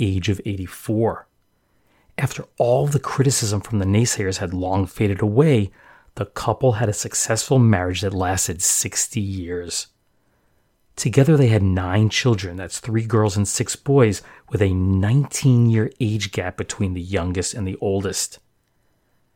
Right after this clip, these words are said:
Sadly, their youngest daughter had died from pneumonia at twenty months of age,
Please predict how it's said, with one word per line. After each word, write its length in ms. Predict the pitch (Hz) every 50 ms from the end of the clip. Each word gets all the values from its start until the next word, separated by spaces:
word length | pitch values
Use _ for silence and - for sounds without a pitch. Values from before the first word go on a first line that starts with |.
| _ _ _ _ _ _ _ -
Sadly, 520 | - - - 117 104 101 110 - 117 113
their 120 | 104 101
youngest 580 | 90 90 90 95 95 101 104 101 107 101 - -
daughter 260 | - 92 92 98 98
had 200 | 90 95 90 92
died 280 | - 98 90 90 95 -
from 160 | - 98 95
pneumonia 460 | 92 90 92 95 101 113 110 104 95
at 180 | 101 95 - -
twenty 580 | - - - - 117 107 110 - - 131 117
months 340 | 117 110 104 107 107 104 -
of 80 | 117 107
age, 380 | 117 117 107 95 85 - -